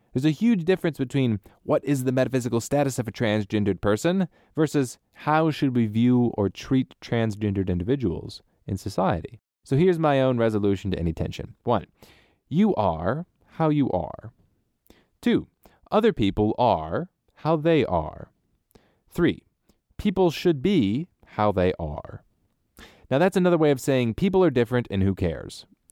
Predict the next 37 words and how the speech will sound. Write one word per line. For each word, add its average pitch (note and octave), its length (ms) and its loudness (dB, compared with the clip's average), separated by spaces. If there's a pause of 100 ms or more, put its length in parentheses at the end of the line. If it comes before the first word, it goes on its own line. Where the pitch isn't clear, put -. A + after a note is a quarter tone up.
Life A#2 260 2
is C#3+ 140 -2
too C3+ 160 0
short B2+ 280 0
to A2 100 -2
worry G#2+ 340 4
about G2 220 0
the F2 80 -10
relationship A2+ 600 -4
between A2+ 300 -2
your G#2+ 100 2
neighbor's B2 480 0
genitals C#3 540 0
and G#2+ 180 0
his G#2 160 0
self-identification. F#2+ 1400 -2 (880)
In D3+ 120 0
fact, G3 240 -2
by D#3+ 160 2
clarifying F3 580 2
our C3 80 2
language G2+ 420 0
surrounding F#2 380 0
sex - 320 -4
and F2+ 100 -2
gender, F2+ 280 -2
I C3+ 100 0
think F#3+ 260 -2
we G3+ 100 -2
can D3+ 120 -2
more C#3 260 0
accurately B2+ 600 0
identify G2+ 580 0
two G#2+ 240 -4
groups F#2+ 340 -4
of - 140 -8
people, - 460 -2